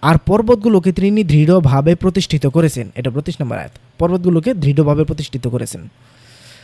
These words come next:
তারপরে, আহ, সূরা নাজিয়াতের সেই তেত্রিশ নম্বর আয়াতে বলতেছেন যে আল্লাহ তাআলা যে, "তোমাদের ও তোমাদের চতুষ্পদ জন্তুগুলোর জীবন উপকরণ স্বরূপ।" অর্থাৎ আল-, আমরা যদি আরও স্পষ্ট একটি পড়ি যে এই যে দেখেন, "স-, এই সবই তোমাদের ও তোমাদের, আহ, জন্ম, আহ,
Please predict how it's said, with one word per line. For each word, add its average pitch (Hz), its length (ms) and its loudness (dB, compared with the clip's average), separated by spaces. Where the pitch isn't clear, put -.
তারপরে, 170 520 2
আহ, 131 580 -2
সূরা 170 220 2
নাজিয়াতের 160 420 0
সেই 143 260 0
তেত্রিশ 214 340 -4
নম্বর 180 160 0
আয়াতে 151 180 0
বলতেছেন 143 500 -4
যে 147 120 -8
আল্লাহ 135 240 -2
তাআলা 139 280 -4
যে, 135 400 0
"তোমাদের 190 540 4
ও 165 140 2
তোমাদের 185 420 -2
চতুষ্পদ 208 520 0
জন্তুগুলোর 175 600 2
জীবন 190 340 0
উপকরণ 185 460 0
স্বরূপ।" 131 340 -2
অর্থাৎ 185 320 -2
আল-, 139 240 -4
আমরা 147 260 0
যদি 151 140 2
আরও 156 180 4
স্পষ্ট - 360 -4
একটি 156 340 2
পড়ি 139 200 0
যে 151 180 2
এই 135 60 2
যে 131 100 -2
দেখেন, 131 320 -2
"স-, - 140 -4
এই 160 300 2
সবই 190 320 2
তোমাদের 185 380 0
ও 180 40 2
তোমাদের, 175 340 0
আহ, 143 560 -2
জন্ম, 165 320 0
আহ, 131 200 0